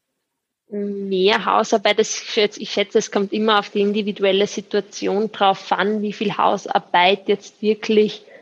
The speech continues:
ein Mann oder eine Frau macht, beziehungsweise wie man es sich aufteilt. Ich finde, ich glaub, das muss auch jeder oder jede,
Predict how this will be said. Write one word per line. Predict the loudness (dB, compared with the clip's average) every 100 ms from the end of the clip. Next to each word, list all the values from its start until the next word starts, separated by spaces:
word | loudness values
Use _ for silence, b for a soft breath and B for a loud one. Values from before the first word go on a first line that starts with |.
| B
ein | -2 -2 -4
Mann | 0 0 0 -2 -4 _
oder | -2 0 0
eine | -2
Frau | -4 -2 0
macht, | 0 -2 -4
beziehungsweise | -8 -2 -4 -2 -4 -4 -4
wie | -4
man | -2 -2 -2
es | -6 -4
sich | -4 -4 -6 -18 _
aufteilt. | 2 4 2 -2 -18 -2 2 4 4 0 -6 -20 _ _ _ _ _ _ _ _ _ _ _ _ _
Ich | -2 -2 -2
finde, | 0 2 2
ich | -4 -2
glaub, | 0 0 -2
das | -10
muss | -8 -4
auch | -6
jeder | -6 -8 -6 0 0 0 -4
oder | -6 -2
jede, | -4 -6 -8 -6 0 4 4 4